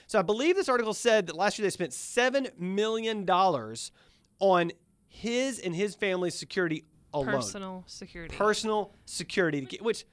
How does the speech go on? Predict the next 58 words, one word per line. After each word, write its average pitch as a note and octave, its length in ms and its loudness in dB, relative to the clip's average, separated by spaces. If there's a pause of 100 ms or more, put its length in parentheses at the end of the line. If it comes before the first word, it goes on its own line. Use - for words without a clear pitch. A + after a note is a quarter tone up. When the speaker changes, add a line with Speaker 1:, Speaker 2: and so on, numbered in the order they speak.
(280)
Speaker 2:
Which, A4+ 140 6
I A4 40 -2
Speaker 1:
I - 20 6
Speaker 2:
mean, A4+ 140 10
Speaker 1:
get. G#4+ 60 6
Speaker 2:
makes G#4+ 220 4 (120)
sense - 240 -4
Speaker 1:
Yeah. D4+ 120 4
Speaker 2:
because D#4 180 0
if C#4+ 140 -4
you're, A#3+ 440 0 (280)
if C4 160 -6
you're B3 200 0
famous A#3+ 640 -4
or G3 500 -2 (240)
not F#3+ 180 -4
famous, F3 320 -8
but, F3 120 -6
like, F3+ 260 -4 (380)
Speaker 1:
Oh, - 60 -6
Speaker 2:
an - 40 0
Speaker 1:
he's A#3 100 2
Speaker 2:
actor. A#3+ 280 4
Speaker 1:
famous. G3+ 200 2
Speaker 2:
I A3+ 60 0
mean, D#4 140 4
he's F4 80 6 (140)
Speaker 1:
Yeah. C4 80 8
Speaker 2:
famous, G#3+ 260 4
but C#4 100 2
I C#4+ 40 4
Speaker 1:
Yeah. D4 40 0
Speaker 2:
meant, D4 200 0
like, A3+ 280 -2 (300)
in B3 120 2
the B3 80 2
public A#3 460 0
or F#3+ 380 4
the F#3 80 -8
president F#3 540 6
or E3+ 360 4
a - 60 0
Speaker 1:
Yeah. - 60 0
Speaker 2:
congressman F3+ 440 2
or F#3 60 4
something. G#3+ 420 0
I G3+ 40 4
mean, G3+ 300 4 (100)
there, A3 160 2
people C#4+ 400 0
are, D#4+ 280 2 (100)
Speaker 1:
There's D3+ 140 -10
some D#3 100 -8
cray G3+ 200 2
cray G#3 180 4
people A#3+ 240 -2
out A#2+ 160 -2
there. G2+ 140 -10